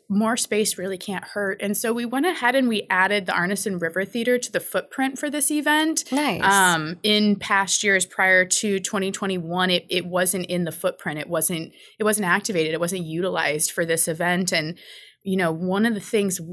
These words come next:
Speaker 1: we love to bring, you know, some attention to is that the Riverwalk is part of our linear park system.
Speaker 2: Mm-hmm.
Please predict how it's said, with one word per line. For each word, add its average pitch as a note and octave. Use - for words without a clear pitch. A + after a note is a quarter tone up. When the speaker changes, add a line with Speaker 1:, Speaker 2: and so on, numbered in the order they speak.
Speaker 1:
we G#3+
love F#3+
to G3
bring, F3
you F#3+
know, E3
some G3+
attention D#4
to A3
is F#3+
that F#3+
the G#3
Riverwalk G#3+
is G#3+
part G3
of A3+
our G3+
linear F3
park G#3+
system. -
Speaker 2:
Mm-hmm. G3